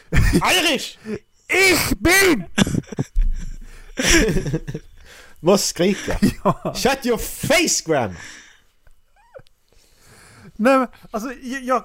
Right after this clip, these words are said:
Speaker 2: jag kommer
Speaker 1: Ja, men
Speaker 2: tänka
Speaker 1: du har
Speaker 2: på det.
Speaker 1: rätt, du har rätt.
Speaker 2: För att jag sitter och lär, jag, jag sitter och lär mig... Eh, nytt språk på tunnelbanan. Och
Speaker 1: Mm.
Speaker 2: inte en gång, jag, jag kom på det att jag har ingen aning hur jag säger "jag heter Erik"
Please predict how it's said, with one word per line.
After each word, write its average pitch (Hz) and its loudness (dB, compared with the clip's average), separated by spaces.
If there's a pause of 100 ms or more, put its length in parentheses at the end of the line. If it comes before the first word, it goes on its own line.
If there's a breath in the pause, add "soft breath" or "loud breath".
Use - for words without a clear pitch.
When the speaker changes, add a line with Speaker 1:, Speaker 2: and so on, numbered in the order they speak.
(120)
Speaker 2:
jag 226 -4
kommer 190 4
Speaker 1:
Ja, 208 2
men 277 4
Speaker 2:
tänka - 4
Speaker 1:
du - 4
har 233 4
Speaker 2:
på 254 2
det. 170 2
Speaker 1:
rätt, - -8
du 160 0
har 202 2
rätt. - -2 (600)
Speaker 2:
För 285 6
att 277 0 (600 soft breath)
jag 277 4
sitter 269 0
och 240 2
lär, 247 2
jag, 233 0
jag 214 -2
sitter 220 -4
och 196 0
lär 196 2
mig... 143 -2 (540)
Eh, 135 0 (300)
nytt 175 -4
språk 131 -4
på 147 0
tunnelbanan. 123 -2 (1400)
Och 190 2 (420)
Speaker 1:
Mm. 120 -8 (280)
Speaker 2:
inte 370 2
en 269 0
gång, 339 2
jag, 240 0
jag 233 2
kom 196 0
på 285 0
det 220 2
att 185 -4
jag 214 0
har 151 4
ingen 233 -2
aning 226 2
hur 202 2
jag 208 2
säger 151 0
"jag 175 4
heter 151 -4
Erik" - -10